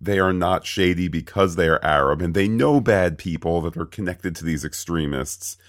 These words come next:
uh, you know, real world extremists that we, you know, the type of which we recognize and whatnot. But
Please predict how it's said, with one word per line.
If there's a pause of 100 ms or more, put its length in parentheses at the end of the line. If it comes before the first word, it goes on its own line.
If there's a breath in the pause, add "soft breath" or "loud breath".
(280 soft breath)
uh,
you
know,
real
world
extremists
that
we,
you
know,
the
type
of
which
we
recognize
and
whatnot.
But